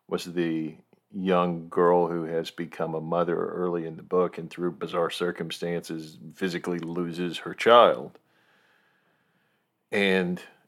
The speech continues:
she has such a bizarre <laughs> run of events and circumstances,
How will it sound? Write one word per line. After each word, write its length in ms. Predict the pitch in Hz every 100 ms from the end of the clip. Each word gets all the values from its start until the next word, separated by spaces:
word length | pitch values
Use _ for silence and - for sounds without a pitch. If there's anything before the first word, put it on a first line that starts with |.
| -
she 240 | - 101
has 200 | 95 90
such 500 | - - 98 92 -
a 160 | - -
bizarre 1040 | 80 101 92 95 92 98 101 95 87 76 - - - - - - - -
<laughs> 560 | 139 - - - -
run 220 | 131 120 -
of 180 | 127 98
events 540 | 101 - 107 104 -
and 120 | -
circumstances, 1200 | - 104 101 - 87 - 87 85 82 - 78 76